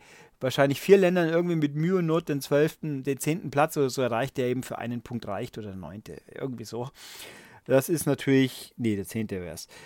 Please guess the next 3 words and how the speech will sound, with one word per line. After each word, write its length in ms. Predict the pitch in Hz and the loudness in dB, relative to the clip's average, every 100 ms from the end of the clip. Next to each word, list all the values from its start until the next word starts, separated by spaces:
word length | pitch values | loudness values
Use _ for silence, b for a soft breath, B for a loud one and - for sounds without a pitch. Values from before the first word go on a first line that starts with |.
| B B | B B
Äh, 240 | 127 123 110 _ _ | 4 4 4 _ _
fantastisch. 760 | - - 131 156 - 131 - - _ _ _ _ _ _ - - | -10 -4 4 4 2 -6 -10 -14 _ _ _ _ _ _ -20 -4
Ähm, 800 | 156 143 143 139 139 139 139 135 | 4 6 8 8 6 4 0 -6